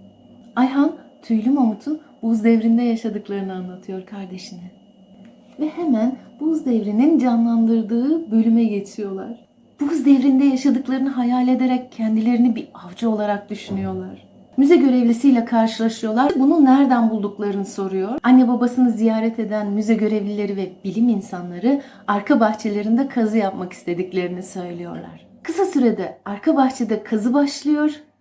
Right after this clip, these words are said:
Kübra ile Ayhan da onlara yardım ediyor. Yapılan kazıda mamuta ait bir diş buluyorlar. Mamutlar savaşmak için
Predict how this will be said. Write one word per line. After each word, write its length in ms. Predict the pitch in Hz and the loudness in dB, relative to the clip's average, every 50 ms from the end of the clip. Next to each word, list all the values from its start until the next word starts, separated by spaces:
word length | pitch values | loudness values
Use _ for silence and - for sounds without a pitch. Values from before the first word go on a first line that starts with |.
| _ | _
Kübra 320 | - 247 226 202 233 233 233 | -2 -2 0 2 2 2 2
ile 160 | 233 214 208 | 2 2 0
Ayhan 440 | 196 202 208 - 220 247 254 254 247 | 0 -2 -2 -2 0 2 4 6 6
da 220 | 254 254 254 254 - _ _ | 6 4 2 0 -6 _ _
onlara 360 | 214 214 208 208 196 190 214 | -8 -8 -6 -4 -4 -2 0
yardım 480 | 226 208 190 190 185 180 170 185 180 170 | 0 0 0 -2 -4 -6 -6 -10 -10 -12
ediyor. 500 | 170 165 160 170 165 165 175 - - - 117 - _ _ _ _ _ _ _ _ _ _ | -12 -12 -12 -12 -14 -14 -16 -18 -20 -20 -20 -20 _ _ _ _ _ _ _ _ _ _
Yapılan 440 | 262 294 320 330 381 427 415 370 302 | 2 2 2 2 -2 -2 0 0 0
kazıda 460 | - 302 330 330 320 240 247 277 294 | 0 0 -2 0 0 0 0 0 2
mamuta 480 | 277 233 226 226 233 254 254 - 370 392 | 2 2 2 2 2 0 -2 -4 -4 -2
ait 400 | 370 330 311 339 349 - - - | 0 0 0 0 -2 -4 -6 -4
bir 240 | 262 302 285 226 202 | -2 -2 -2 0 0
diş 320 | 247 277 277 - - - | 0 0 0 -2 -6 -8
buluyorlar. 540 | 247 226 226 214 202 196 190 185 175 180 180 _ _ _ _ _ _ _ _ - _ _ | -4 -2 -2 -2 -4 -6 -10 -12 -12 -16 -20 _ _ _ _ _ _ _ _ -20 _ _
Mamutlar 480 | 202 202 202 196 196 - 214 208 202 196 | -10 -8 -8 -8 -10 -10 -12 -10 -10 -10
savaşmak 600 | - - 208 196 190 185 185 - - 196 196 - | -10 -12 -12 -12 -12 -12 -14 -12 -14 -14 -14 -16
için 280 | - - - 214 196 | -16 -10 -10 -10 -10